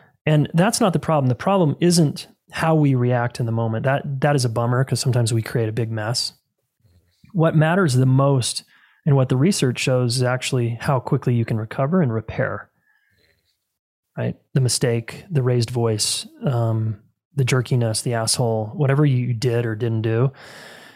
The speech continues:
It's about the recovery. And if two people work together on the repair and reconnection process, um, man, that's what actually builds security in a long-term relationship.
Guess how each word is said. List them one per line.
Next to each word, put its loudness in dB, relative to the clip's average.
It's 0
about 2
the -2
recovery. 2
And 4
if -2
two 2
people 2
work 2
together 2
on 2
the 2
repair 0
and 2
reconnection 0
process, -2
um, 2
man, 2
that's 0
what 0
actually 0
builds 0
security 0
in 2
a 0
long-term 0
relationship. -4